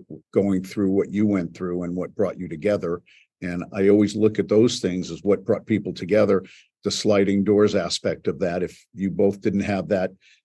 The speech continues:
moment in your life, you wouldn't be together and Lemonada wouldn't be here. So I'm, I'm a fatalist that way.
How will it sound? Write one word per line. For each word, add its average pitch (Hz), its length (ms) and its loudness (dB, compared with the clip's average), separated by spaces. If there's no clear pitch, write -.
moment 104 460 2
in 95 80 0
your 92 160 0
life, 98 360 -2
you 98 120 -4
wouldn't 95 280 -2
be 101 100 -2
together 101 500 2
and 95 440 -2
Lemonada 101 520 0
wouldn't 95 260 0
be 101 160 -2
here. 117 240 0
So 101 300 0
I'm, 104 240 -2
I'm 110 200 2
a 98 120 2
fatalist 110 760 2
that 90 200 -2
way. 87 320 -4